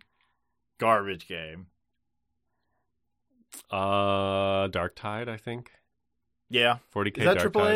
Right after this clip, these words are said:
Speaker 2: Tide. I would, I would
Speaker 1: That feels
Speaker 2: say that's
Speaker 1: like
Speaker 2: triple A.
Speaker 1: double A, right?
Speaker 2: I, I guess I don't know. What's the, what's the,
Speaker 1: <sighs>
Speaker 2: 'cause they did the, well, yeah, maybe that is only double A.
Speaker 1: Mo-,
Speaker 2: What, what
Speaker 1: mostly in the
Speaker 2: triple A
Speaker 1: sense, it's
Speaker 2: games
Speaker 1: not
Speaker 2: do I
Speaker 1: as
Speaker 2: play?
Speaker 1: big, right? It,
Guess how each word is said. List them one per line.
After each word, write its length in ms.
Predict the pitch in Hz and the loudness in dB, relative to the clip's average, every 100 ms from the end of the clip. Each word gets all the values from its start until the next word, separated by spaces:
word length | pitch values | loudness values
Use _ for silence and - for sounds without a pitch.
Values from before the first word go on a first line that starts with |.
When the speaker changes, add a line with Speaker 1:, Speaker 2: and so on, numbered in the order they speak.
| 214 | 0
Speaker 2:
Tide. 80 | - _ - | -6 _ -6
I 80 | 113 | -6
would, 180 | - | -6
I 40 | 131 | -4
would 80 | 143 | 0
Speaker 1:
That 60 | |
feels 0 | |
Speaker 2:
say 60 | 247 | 2
that's 120 | 254 | 4
Speaker 1:
like 120 | 220 143 | 4 6
Speaker 2:
triple 240 | 139 127 | 4 4
A. 20 | |
Speaker 1:
double 80 | 98 | -2
A, 260 | 87 87 95 | -6 -10 -14
right? 400 | 131 127 190 190 - _ _ _ _ | -6 -4 -2 -2 -6 _ _ _ _
Speaker 2:
I, 160 | 113 123 - | -12 -12 -10
I 80 | 120 | -8
guess 180 | 131 120 | -6 -4
I 80 | |
don't 140 | 123 120 | -4 -4
know. 240 | 123 95 92 | -6 -8 -6
What's 240 | 104 107 | -6 -6
the, 100 | - | -6
what's 180 | 107 107 | -6 -6
the, 480 | - 104 104 98 92 - - - 147 | -4 -2 0 -2 -6 -12 -20 -16 -14
Speaker 1:
<sighs> 380 | 135 - - | -16 -20 -20
Speaker 2:
'cause 200 | - 113 | -6 -2
they 140 | 110 120 | 0 0
did 440 | 120 117 113 110 | 0 0 0 0
the, 400 | 104 104 101 101 - - | -2 0 0 -2 -4 -10
well, 360 | 160 170 160 - _ _ _ _ _ _ _ - | -8 -6 -8 -14 _ _ _ _ _ _ _ -8
yeah, 200 | 117 104 | -6 -4
maybe 240 | 113 123 | -4 -4
that 120 | 117 | -4
is 100 | 113 | -2
only 180 | 104 87 | -4 -4
double 340 | 78 78 76 76 | -6 -8 -8 -12
A. 40 | 76 - - | -14 -18 -2
Speaker 1:
Mo-, 120 | 170 | 2
Speaker 2:
What, 140 | 214 | 2
what 80 | 214 | 2
Speaker 1:
mostly 260 | 170 202 262 | 0 2 4
in 60 | |
the 60 | 220 | 4
Speaker 2:
triple 120 | 180 | 4
A 40 | 190 | 2
Speaker 1:
sense, 80 | 190 | 0
it's 40 | 165 | 0
Speaker 2:
games 60 | |
Speaker 1:
not 140 | 202 208 | 4 4
Speaker 2:
do 40 | |
I 20 | 196 | 4
Speaker 1:
as 120 | 143 | 0
Speaker 2:
play? 140 | 120 - | -4 0
Speaker 1:
big, 680 | 147 147 127 110 98 95 | 6 8 6 4 0 -4
right? 480 | 107 117 123 127 127 | -6 -4 -2 -2 -4
It, 160 | 131 123 | -6 -12